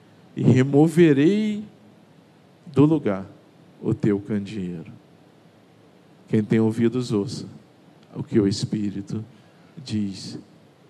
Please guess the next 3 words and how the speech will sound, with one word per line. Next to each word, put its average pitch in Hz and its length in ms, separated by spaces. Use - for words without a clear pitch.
à 98 120
igreja. 87 560
Pastor, 123 520